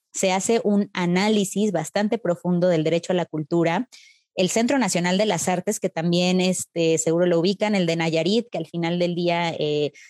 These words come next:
terminó por no construirse, pero bueno, o sea, es un caso emblemático. Y, y me parece, eh, salvo, salvo su mejor opinión, doctor Carbonell, que creo que,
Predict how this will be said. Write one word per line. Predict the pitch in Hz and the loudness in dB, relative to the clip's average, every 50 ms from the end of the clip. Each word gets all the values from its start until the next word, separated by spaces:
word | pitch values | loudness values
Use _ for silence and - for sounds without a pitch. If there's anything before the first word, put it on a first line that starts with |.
| _ _ _ | _ _ _
terminó | - 165 160 170 165 170 180 175 | -2 0 0 2 2 2 0 0
por | 190 185 175 | 0 0 0
no | 180 170 170 | 0 -2 0
construirse, | - 190 180 170 - - 165 165 175 180 170 196 | -2 -2 -2 -2 -2 -2 0 0 0 2 0 -2
pero | 185 - 160 156 | -2 0 0 0
bueno, | 151 165 180 185 196 202 226 254 226 | 2 2 0 2 2 2 2 2 0
o | 180 | 0
sea, | 180 - 160 | -2 -2 -4
es | 160 - - | -4 -2 -4
un | 175 170 | -4 -2
caso | - 165 160 180 | -2 -2 -2 0
emblemático. | 175 175 165 156 151 165 180 190 - 208 190 - 214 247 - - _ - - _ - _ _ _ _ _ | 0 0 0 0 0 0 -2 -2 -4 -6 -2 0 -2 -2 -2 -4 _ -20 -20 _ -20 _ _ _ _ _
Y, | 220 220 175 170 - | 0 0 0 0 0
y | - 208 | 2 2
me | 196 196 185 | 4 2 2
parece, | - 180 185 208 240 254 240 - 269 269 349 440 - - | 2 2 2 2 2 2 2 2 2 2 2 2 2 2
eh, | 196 190 - 185 | 2 2 2 2
salvo, | - - 196 175 175 170 175 170 175 156 - 185 | 0 0 0 0 0 2 2 2 2 0 0 -2
salvo | 175 - 180 185 180 180 185 190 | -4 -4 -2 -2 0 0 0 -2
su | - - | -2 -4
mejor | 180 175 175 175 - 196 208 | -4 -4 -4 0 0 2 2
opinión, | 220 214 - 190 170 175 180 190 196 202 208 214 214 214 | 2 0 0 -2 0 2 2 2 2 2 2 0 0 -2
doctor | - 185 190 - _ _ 190 196 196 | -2 -4 -6 -6 _ _ -4 -4 -2
Carbonell, | - 214 202 202 185 175 175 180 185 208 247 233 | 0 0 2 2 2 2 2 2 2 2 0 0
que | - 208 180 | -2 -4 -2
creo | - 196 190 202 202 | 0 0 0 0 0
que, | 190 240 240 240 240 233 247 | 2 0 2 2 2 0 -2